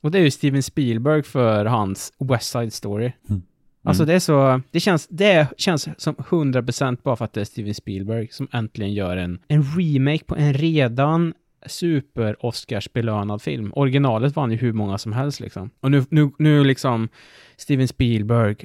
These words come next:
Speaker 1: är, är tillbaks med en musikal.
Speaker 2: Mm.
Speaker 1: Här får du en nominering för lång och trogen tjänst, liksom.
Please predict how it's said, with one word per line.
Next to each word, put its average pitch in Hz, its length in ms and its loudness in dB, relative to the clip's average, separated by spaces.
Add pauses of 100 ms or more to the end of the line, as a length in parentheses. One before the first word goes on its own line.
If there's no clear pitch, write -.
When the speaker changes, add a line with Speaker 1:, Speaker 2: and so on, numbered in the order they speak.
Speaker 1:
är, 123 220 0
är 117 80 -2
tillbaks 127 720 0
med 117 120 2
en 117 100 2
musikal. 120 720 0 (140)
Speaker 2:
Mm. 87 260 0 (300)
Speaker 1:
Här 131 220 0
får 107 220 -2
du 104 60 0
en 104 80 0
nominering 101 720 -4 (340)
för 131 120 -4
lång 104 240 0
och 98 80 -4
trogen 101 300 -2
tjänst, 104 380 -4
liksom. - 220 -16